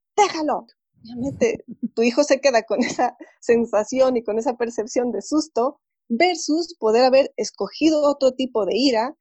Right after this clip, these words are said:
y es solo haber tomado el lenguaje no verbal de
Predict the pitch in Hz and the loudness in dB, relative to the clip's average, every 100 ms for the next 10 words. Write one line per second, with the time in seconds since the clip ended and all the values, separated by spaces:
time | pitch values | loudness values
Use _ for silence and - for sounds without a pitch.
0 | _ - 254 330 330 _ - - 370 330 | _ -4 -2 -2 -4 _ -20 -6 0 4
1 | 294 302 302 _ 233 247 269 233 - _ | 4 2 0 _ -4 -2 0 -2 -6 _
2 | _ _ _ _ _ _ - 180 202 294 | _ _ _ _ _ _ -2 0 2 0
3 | 302 254 269 233 208 226 226 202 | 0 2 2 2 2 2 2 -4